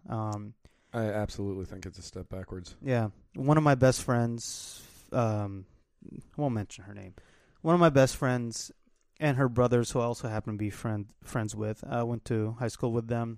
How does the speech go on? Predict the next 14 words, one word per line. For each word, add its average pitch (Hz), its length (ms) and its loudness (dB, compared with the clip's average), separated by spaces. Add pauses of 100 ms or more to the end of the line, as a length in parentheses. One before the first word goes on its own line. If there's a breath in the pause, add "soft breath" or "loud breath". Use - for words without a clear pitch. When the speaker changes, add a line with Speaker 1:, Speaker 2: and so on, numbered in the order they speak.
(120)
Speaker 1:
I 117 80 -4
was 110 120 -4
in 117 80 -4
R 120 140 0
O 120 60 0
T 117 200 -4
C 117 400 -2
with 113 460 -4 (640)
one 120 200 0
of 113 140 -2
them, 117 340 -2 (220)
and 110 540 -4 (360)
I 120 180 -2
knew 120 420 0